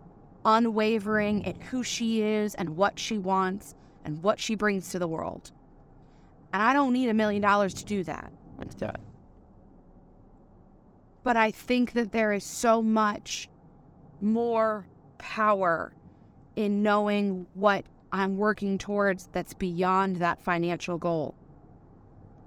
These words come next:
Speaker 1: Because what would millionaire Amanda do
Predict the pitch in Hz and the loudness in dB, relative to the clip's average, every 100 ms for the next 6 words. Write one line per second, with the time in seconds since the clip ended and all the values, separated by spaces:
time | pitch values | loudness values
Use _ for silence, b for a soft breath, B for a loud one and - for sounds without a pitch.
0 | - - - - - - - - - - | -20 -20 -20 -20 -20 -20 -20 -20 -20 -20
1 | - - - - B B - 214 220 196 | -20 -20 -20 -20 B B -6 0 0 0
2 | 185 247 - 226 226 220 202 196 - - | 0 0 0 -4 0 2 2 -2 -10 -20
3 | - 170 196 220 208 202 202 190 190 202 | -10 -4 -2 0 0 0 0 0 0 0
4 | 208 185 160 156 156 175 | 0 -4 -6 -6 -6 -8